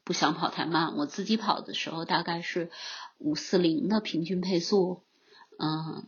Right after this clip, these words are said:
之前的那个 quality long run，嗯，跟 Brisbane 几-，本地的几个小伙子一起跑，大概能跑一个四，四四五、四五零的配速跑三十二公里。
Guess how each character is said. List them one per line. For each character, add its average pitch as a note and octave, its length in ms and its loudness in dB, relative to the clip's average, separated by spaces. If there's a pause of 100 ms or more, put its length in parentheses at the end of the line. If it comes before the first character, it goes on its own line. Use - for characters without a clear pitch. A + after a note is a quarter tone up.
(120)
之 A#3 180 8
前 F3+ 380 6
的 G#3+ 80 8
那 F#3+ 220 8
个 G3+ 100 2
quality G3+ 600 4
long E3+ 300 2
run， E3+ 420 0 (100)
嗯， C#3+ 380 -4 (100)
跟 F3 420 4
Brisbane E3 600 6
几-， - 420 -2
本 C3 220 2
地 E3+ 220 6
的 B2 500 0 (180)
几 C#3 160 -2
个 D#3 260 0
小 - 280 4
伙 - 240 2
子 D#3+ 120 0
一 E3 120 2
起 - 180 0
跑， - 420 0 (220)
大 F3+ 160 4
概 E3 240 2
能 D3+ 240 2
跑 - 400 -4
一 D3+ 100 -4
个 D#3 520 -6
四， F3 760 0
四 - 220 0
四 A3 220 6
五、 F3 220 4
四 - 200 2
五 E3+ 140 4
零 D3 240 -2
的 F#3 80 4
配 F#3 240 2
速 F#3 240 2
跑 D#3+ 180 -2
三 E3+ 240 0
十 F#3 100 0
二 F3 200 2
公 E3 240 2
里。 - 320 -2